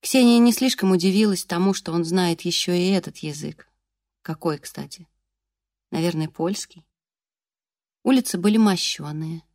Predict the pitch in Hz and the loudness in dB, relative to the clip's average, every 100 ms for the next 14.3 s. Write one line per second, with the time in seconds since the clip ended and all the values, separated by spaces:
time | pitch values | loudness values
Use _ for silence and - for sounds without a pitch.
0 | _ 170 185 196 233 208 175 170 175 170 | _ 0 2 4 2 0 0 2 4 2
1 | 170 196 214 185 170 170 - - 156 139 | 2 -2 -2 -6 -4 -4 -6 -6 -6 -6
2 | 147 143 151 _ _ _ _ _ _ _ | -10 -12 -16 _ _ _ _ _ _ _
3 | _ _ 220 277 - 214 220 214 202 208 | _ _ 2 2 4 4 4 2 0 2
4 | 262 220 196 196 196 202 220 220 - 190 | 2 0 0 0 2 0 2 -2 -2 2
5 | 208 208 202 185 - 180 196 226 185 180 | 4 4 4 0 -2 -2 2 2 2 2
6 | 175 175 196 214 185 175 170 175 - 208 | 2 0 2 4 4 0 -2 -4 -4 -2
7 | 208 175 170 - _ _ _ _ _ 190 | 0 -2 -4 -10 _ _ _ _ _ 2
8 | 226 220 160 151 - - - 151 147 143 | 4 4 2 -6 -12 -12 -10 -8 -10 -10
9 | 143 156 _ _ _ _ _ _ _ - | -14 -16 _ _ _ _ _ _ _ 0
10 | 233 220 226 202 220 220 220 220 208 - | 0 2 -2 4 4 6 6 4 0 -2
11 | 208 214 220 247 247 208 170 - _ _ | 2 4 4 4 0 -2 -6 -8 _ _
12 | _ _ _ 190 196 190 196 202 185 175 | _ _ _ 2 4 4 4 4 4 0
13 | - 185 180 - 190 185 185 185 180 180 | 0 -4 -2 0 0 0 2 2 2 2
14 | 180 165 165 | 2 2 -2